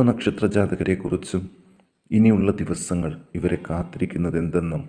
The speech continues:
ഇൻഫിനിറ്റി സ്റ്റോറീസിൻ്റെ ഈ വീഡിയോയിലൂടെ തന്നെ ഒന്ന് പങ്കുവെക്കാം. വീഡിയോയിലേക്ക് കടക്കും മുമ്പ് എൻ്റെ പ്രിയ പ്രേക്ഷകരെ, നിങ്ങൾ ഇതുവരെ എൻ്റെ ചാനൽ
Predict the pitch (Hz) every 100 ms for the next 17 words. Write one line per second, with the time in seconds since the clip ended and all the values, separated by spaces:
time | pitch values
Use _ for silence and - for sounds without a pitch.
0 | - _ _ _ - 98 92 98 98 -
1 | - - 85 82 82 - 82 85 - 87
2 | 82 82 85 82 82 80 80 - 78 78
3 | 73 - 82 76 - - - 82 78 -
4 | 104 - _ _ _ _ _ _ _ 90
5 | 98 104 107 98 87 - 80 - 85 80
6 | 80 78 80 85 80 80 80 - 80 85
7 | 92 107 - _ _ _ _ - 107 110
8 | 110 - - 92 90 92 90 90 92 -
9 | 80 82